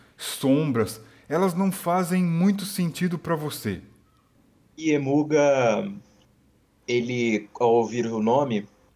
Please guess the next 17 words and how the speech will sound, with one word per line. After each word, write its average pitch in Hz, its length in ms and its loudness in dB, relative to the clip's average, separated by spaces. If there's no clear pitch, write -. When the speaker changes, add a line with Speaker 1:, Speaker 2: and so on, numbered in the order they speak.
Speaker 2:
coça 139 380 0
o 117 100 -4
queixo 135 840 -2
e 131 220 -8
faz 156 380 -2
um, 127 400 -6
um, 127 120 -12
assume 143 320 -4
uma 131 80 -4
feição 127 420 -2
de 120 300 -4
tentar 120 340 -4
lembrar 113 320 -2
alguma 127 300 0
coisa 135 420 0
e 120 60 -2
cita, 117 500 -4